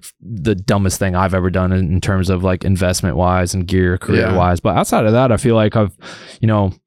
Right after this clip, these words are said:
Speaker 1: all the, the big plays I made have, have really, yeah, have really kinda turned out, um, well for me. Especially most of them have been either, like, starting one of the businesses that we started together
Speaker 2: Yeah.
Speaker 1: or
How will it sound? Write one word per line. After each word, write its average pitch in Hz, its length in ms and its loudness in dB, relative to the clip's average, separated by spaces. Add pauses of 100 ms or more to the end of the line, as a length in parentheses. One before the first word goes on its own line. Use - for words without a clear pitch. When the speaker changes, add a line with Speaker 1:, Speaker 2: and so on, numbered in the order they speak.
(200)
Speaker 1:
all 113 160 2
the, 113 240 2
the 101 120 -2
big 98 260 -2
plays 104 240 2
I 101 60 2
made 98 260 2
have, 95 320 -2
have 98 160 -2
really, 98 480 2 (580)
yeah, 95 220 0
have 95 320 -2
really 104 240 0
kinda 95 380 -2
turned 95 280 -2
out, 92 360 0 (100)
um, 85 420 -2 (220)
well 101 220 2
for - 100 -6
me. 92 120 0
Especially 151 360 0
most 123 260 2
of 135 60 2
them 123 140 0
have 110 140 2
been 107 220 2
either, 110 220 2
like, 95 180 0
starting 107 360 0
one 107 160 2
of 98 160 0
the 104 100 2
businesses 107 480 0
that 107 140 2
we 107 80 4
started 110 440 2
together 113 560 2
Speaker 2:
Yeah. - 380 -18
Speaker 1:
or 104 360 2